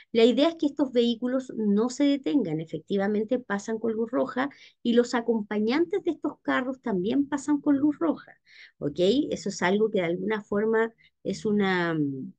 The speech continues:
medida también de respeto, de no cortar en este caso el tránsito y que las personas que acompañan, eh, puedan seguir, por supuesto, eh, seguir el camino de, de este carro.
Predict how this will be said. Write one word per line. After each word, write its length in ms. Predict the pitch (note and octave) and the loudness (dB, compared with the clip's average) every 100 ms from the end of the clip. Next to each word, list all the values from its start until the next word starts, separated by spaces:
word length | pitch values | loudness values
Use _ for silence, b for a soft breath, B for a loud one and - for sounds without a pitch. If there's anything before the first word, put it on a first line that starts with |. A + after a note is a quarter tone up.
| _ - | _ 0
medida 600 | G3 G3+ F#3+ G#3+ G#3 G3 | 4 6 6 2 -2 -2
también 320 | F3+ F3 F#3 | -2 0 0
de 100 | F3 | -2
respeto, 680 | D#3 - - G#3+ G#3+ A#3+ C4 | -4 -6 0 0 2 0 0
de 180 | G3+ F3 | 0 0
no 200 | F3+ F3+ | 0 0
cortar 480 | F3 - - F3+ F#3+ | -2 -4 -2 0 2
en 120 | F3+ | -2
este 200 | - F#3+ | -4 -8
caso 260 | F3 - D#3 | -8 -6 -8
el 120 | D#3 | -6
tránsito 720 | G3+ A#3 A#3 - A#3 C4 C4 B B B | -4 -2 -2 -4 -4 -4 -4 B B B
y 140 | - G3+ | -4 0
que 80 | A3+ | 2
las 160 | G#3 | 0
personas 400 | - G#3 D4 D#4 | -4 -2 -2 0
que 80 | D#4+ | -2
acompañan, 840 | C#4+ A#3 G#3 B3+ A#3+ G3+ D#3+ G3 - b b _ | -2 -2 -2 -2 2 2 0 -4 -10 b b _
eh, 300 | F#3+ F3 E3+ E3 | -2 0 0 0
puedan 280 | A3+ A#3+ B3+ | 0 2 2
seguir, 500 | B3+ G#3+ G#3+ G#3+ A3+ - | 2 0 2 0 -2 -8
por 120 | F3 | -12
supuesto, 800 | - - F#3 - G3+ G3 F#3 - _ _ | -10 -6 -6 -4 -2 0 -2 -6 _ _
eh, 100 | - | -14
seguir 380 | E3+ F3 E3+ F#3+ | -8 -4 -2 0
el 120 | F3 E3+ | -2 0
camino 540 | E3+ F3+ F#3 F3 F3 | 0 2 2 2 -2
de, 440 | F3 E3+ D#3+ - - | -4 -6 -6 -8 -10
de 280 | F3 E3+ | -8 -6
este 240 | D#3+ - D#3 | -6 -8 -10
carro. 300 | C3+ B2+ | -10 -10